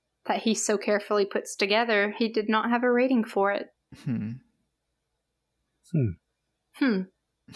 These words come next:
Speaker 2: Hmm.
Speaker 3: Hmm.
Speaker 1: What'd you think of the
Speaker 3: Hmm.
Speaker 1: game?
Speaker 2: It's fun. That's actually
Speaker 3: I
Speaker 2: pretty
Speaker 3: liked
Speaker 2: fun.
Speaker 3: it. It was fun.
Speaker 2: Yeah.
Speaker 3: Yeah,
Speaker 1: Yay.
Speaker 3: trying to pull stuff out of my memory.
Speaker 1: Some of them were silly. That's why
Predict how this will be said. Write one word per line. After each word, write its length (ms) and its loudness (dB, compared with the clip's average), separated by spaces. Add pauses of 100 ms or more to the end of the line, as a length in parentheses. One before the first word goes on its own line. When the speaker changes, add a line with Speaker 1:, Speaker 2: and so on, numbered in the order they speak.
Speaker 2:
Hmm. 300 -2 (840)
Speaker 3:
Hmm. 140 2 (880)
Speaker 1:
What'd 180 0
you 140 2
think 200 2
of 80 2
the 80 4
Speaker 3:
Hmm. 40 -4
Speaker 1:
game? 680 0 (160)
Speaker 2:
It's 260 0
fun. 180 4
That's 200 2
actually 280 -2
Speaker 3:
I 60 0
Speaker 2:
pretty 80 2
Speaker 3:
liked 140 0
Speaker 2:
fun. 80 2
Speaker 3:
it. 100 -2 (400)
It 40 0
was 160 -2
fun. 220 -2
Speaker 2:
Yeah. 160 2
Speaker 3:
Yeah, 400 2
Speaker 1:
Yay. 40 0
Speaker 3:
trying 160 0
to 160 -2 (1040)
pull 220 -4
stuff 320 -2
out 120 0
of 80 -2
my 200 0 (160)
memory. 560 -2 (300)
Speaker 1:
Some 240 2
of 160 0
them 140 4
were 120 2
silly. 600 2
That's 260 -2
why 320 2